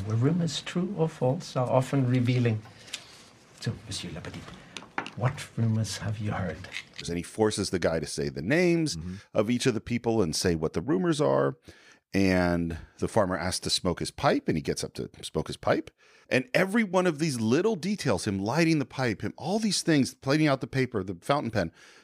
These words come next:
Speaker 2: they just increase the tension because it's so slowly paced.
Speaker 3: Landa's pipe
Speaker 2: <laughs> Oh, dude, when he brings out that pipe.
Speaker 3: is one of the most incredible things in the movie. It is so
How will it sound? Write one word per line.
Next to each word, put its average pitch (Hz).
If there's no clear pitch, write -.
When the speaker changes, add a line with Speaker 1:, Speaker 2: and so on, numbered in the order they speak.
Speaker 2:
they 98
just 151
increase 135
the 131
tension 120
because 117
it's -
so 123
slowly 98
paced. -
Speaker 3:
Landa's 156
pipe 101
Speaker 2:
<laughs> -
Oh, 151
dude, 113
when 110
he 202
brings 214
out 120
that 104
pipe. 98
Speaker 3:
is 139
one 165
of 151
the 139
most 127
incredible 110
things 90
in 80
the 85
movie. 76
It 143
is 156
so 190